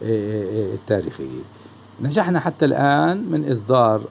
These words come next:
أربع مجلدات. المجلد الأول كان لمدينة القدس، المجلد الثاني كان لمدينة، آه، أريحة، المجلد الثالث كان لمدينة، آه، الناصرة،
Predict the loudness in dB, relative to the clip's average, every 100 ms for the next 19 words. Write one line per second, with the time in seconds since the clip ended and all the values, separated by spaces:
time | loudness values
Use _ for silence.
0 | 0 2 2 0 0 -8 -2 2 2 0
1 | 0 0 -2 -6 -20 -20 -20 -6 0 4
2 | 4 4 2 0 0 2 4 2 0 -2
3 | 0 0 0 0 -2 -4 -10 -2 -2 -2
4 | -8 -14 -20 -20 -20 -4 0 2 4 4
5 | 2 0 0 0 0 -2 -2 0 -2 -2
6 | -4 -4 -6 -8 -8 -6 -2 -2 0 0
7 | 0 -10 -20 -20 -8 0 2 4 4 2
8 | 0 0 2 0 0 0 2 0 -2 -2
9 | 0 -2 -2 -2 2 2 0 0 -2 -2
10 | 0 2 2 2 2 2